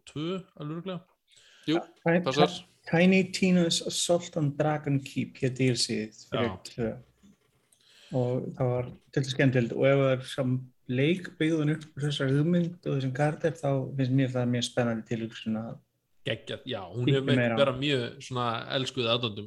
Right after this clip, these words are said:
Speaker 1: þannig að Borderlands-leikinn er sér henni. Heyrðu, svo fengum við sjá Forspoken sem er búin að vera svolítið í kynningu,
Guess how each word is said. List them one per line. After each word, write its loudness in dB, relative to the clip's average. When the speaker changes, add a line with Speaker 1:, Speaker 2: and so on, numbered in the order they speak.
Speaker 1:
þannig -8
að -8
Borderlands-leikinn -12
er -16
sér -16
henni. -20
Heyrðu, 6
svo 0
fengum 0
við -4
sjá 6
Forspoken -4
sem -6
er 2
búin -4
að -2
vera -4
svolítið -4
í -4
kynningu, -2